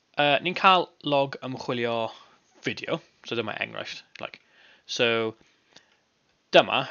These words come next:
lle ni'n mynd i angen rhoi n-, nodiadau am y fideos ni wedi lawrlwytho.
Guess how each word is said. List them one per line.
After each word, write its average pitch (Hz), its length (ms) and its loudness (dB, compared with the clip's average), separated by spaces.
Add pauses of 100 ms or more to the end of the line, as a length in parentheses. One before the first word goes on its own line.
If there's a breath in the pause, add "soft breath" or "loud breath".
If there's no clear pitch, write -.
(120)
lle 120 180 -2
ni'n 117 160 -4
mynd 117 80 -2
i - 80 -2
angen 110 320 -8
rhoi 104 320 -6 (300)
n-, 120 240 -10 (240)
nodiadau 120 680 -4
am 113 300 -8
y 117 100 -10
fideos 110 320 -10
ni 110 140 -10
wedi 104 340 -10
lawrlwytho. - 480 -10